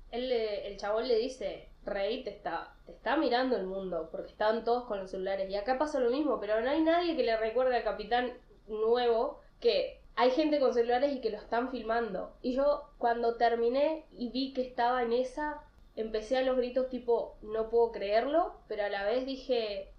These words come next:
"Qué felicidad Marvel siendo oscuro". O sea, qué felicidad Marvel en un nivel de The Voice,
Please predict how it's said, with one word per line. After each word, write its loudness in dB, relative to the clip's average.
"Qué 4
felicidad 4
Marvel 2
siendo 0
oscuro". -2
O -18
sea, 0
qué 0
felicidad 4
Marvel 2
en -4
un -2
nivel 2
de 2
The -2
Voice, 4